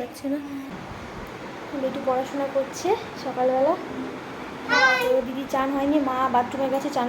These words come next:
করতে, তো মা এলে তারপর দিদি যাবে। আর এখানে যে বেটু পড়াশোনা করছে, দেখি বেটু সরো একটু। এই যে এখন রান্নাঘরে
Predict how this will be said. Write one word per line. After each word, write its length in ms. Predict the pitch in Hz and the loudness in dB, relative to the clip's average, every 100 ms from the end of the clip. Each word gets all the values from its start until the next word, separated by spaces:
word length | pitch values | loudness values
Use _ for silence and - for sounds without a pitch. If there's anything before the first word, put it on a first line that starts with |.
| 247 | 0
করতে, 180 | 277 302 302 | 0 2 0
তো 40 | 269 247 | 0 0
মা 100 | 240 240 254 | 0 0 2
এলে 140 | 247 254 | 2 2
তারপর 160 | 247 254 | 2 0
দিদি 140 | 240 254 247 | 0 0 0
যাবে। 180 | 240 330 | 2 4
আর 60 | 330 | 4
এখানে 200 | 269 262 285 | 2 0 0
যে 60 | 294 | 2
বেটু 180 | - 339 415 | 2 4 4
পড়াশোনা 320 | 247 262 269 262 | 2 0 -4 0
করছে, 180 | 262 - | -2 0
দেখি 140 | 302 339 | 0 2
বেটু 140 | 359 349 | 4 6
সরো 120 | 320 330 | 6 6
একটু। 160 | - 453 466 - - - - - - - - - - - - - - - - - - - - 262 - - - - - - - 277 277 277 269 269 - - - 185 - - - _ _ _ _ _ _ _ _ _ - - 294 | 6 4 4 -4 -6 -8 -8 -6 -6 -6 -4 -2 -2 -2 -4 -4 -2 -2 0 0 0 0 2 0 0 0 2 2 4 2 -2 -6 -8 -8 -8 -8 -10 -10 -10 -10 -8 -8 -10 _ _ _ _ _ _ _ _ _ -20 -10 -8
এই 60 | |
যে 60 | 277 | -6
এখন 140 | 277 285 | -4 -4
রান্নাঘরে 400 | 254 269 294 294 | -4 -4 -2 0